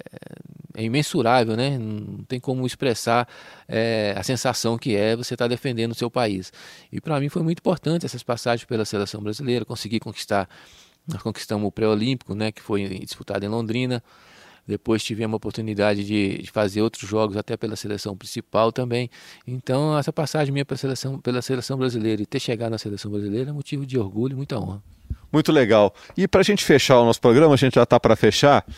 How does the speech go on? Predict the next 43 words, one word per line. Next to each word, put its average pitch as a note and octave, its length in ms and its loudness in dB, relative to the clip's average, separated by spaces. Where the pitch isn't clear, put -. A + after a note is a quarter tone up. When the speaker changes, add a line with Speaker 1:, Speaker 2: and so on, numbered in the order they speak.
Speaker 2:
é... G#2+ 720 4
Vou D3 160 2
pôr D3 120 4
as C3 100 4
perguntas A2 460 2
básicas G2+ 480 4
aqui, A#2 260 2
só - 140 0
pra B2 160 0
gente G#2 320 -4
concluir A#2+ 460 6
esse - 160 4
papo. - 380 4
Depois F3+ 340 6
disso G#3 240 4
tudo F3 380 4
que - 80 -2
você C#3 100 4
passou, B2+ 560 4
que G2 140 -8
viveu, G2+ 640 4
você - 180 0
é - 20 4
um G2+ 120 0
profundo A2 440 2
conhecedor G#2+ 440 2
do G2 80 0
futebol G2 320 2
mineiro, G#2 360 2
né, G#2 120 2
pela F#2+ 200 0
sua F#2+ 200 0
vivência, F#2+ 520 -2
é... B2+ 240 6
você - 200 6
acha B3+ 260 6
que D#3 160 4
hoje E3+ 320 8
os B2+ 80 0
jogadores C3 400 6
do A#2+ 80 2
futebol B2 320 2
mineiro, A2 460 4